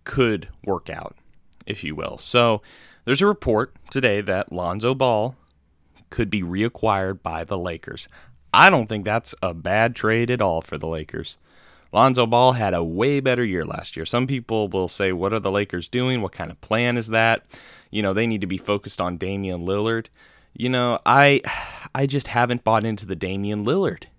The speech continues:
uh, you know, thing yet, because he, I believe he's gonna do one more year <laughs> in Portland. I, I just do. I, I don't see him going to the Lakers and giving up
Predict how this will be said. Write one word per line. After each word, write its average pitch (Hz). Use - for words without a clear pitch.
uh, -
you 92
know, 98
thing 85
yet, 78
because 113
he, 139
I 120
believe 143
he's 123
gonna 120
do 104
one 107
more 117
year 90
<laughs> -
in 90
Portland. -
I, 101
I 104
just 98
do. 73
I, 95
I 117
don't 117
see 117
him 107
going 101
to -
the 87
Lakers 95
and 92
giving 92
up 90